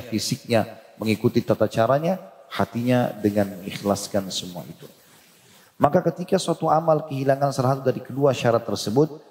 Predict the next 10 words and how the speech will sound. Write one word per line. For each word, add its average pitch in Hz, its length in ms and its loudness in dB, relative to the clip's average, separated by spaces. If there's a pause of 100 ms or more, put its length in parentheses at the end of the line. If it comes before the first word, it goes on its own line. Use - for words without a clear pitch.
(180)
maka 117 320 2
akan 123 160 0
rusaklah 127 480 2
amalannya 110 540 2
itu. 98 260 -4 (400)
Barang 110 240 4
siapa 123 320 0
yang 127 80 -4
kehilangan 117 560 0
keikhlasan, 127 640 2